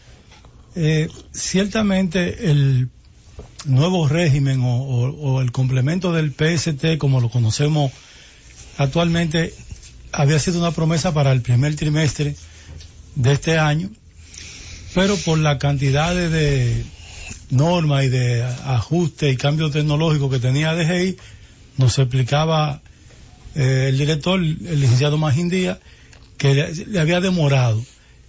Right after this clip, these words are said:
Pero ya como tú señalas,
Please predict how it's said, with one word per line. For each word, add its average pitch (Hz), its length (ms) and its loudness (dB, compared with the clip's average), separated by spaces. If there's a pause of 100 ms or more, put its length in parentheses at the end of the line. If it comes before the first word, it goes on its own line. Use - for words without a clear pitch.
(280)
Pero 185 280 2
ya 165 260 0
como 147 440 0 (180)
tú 160 140 -2
señalas, 170 560 -2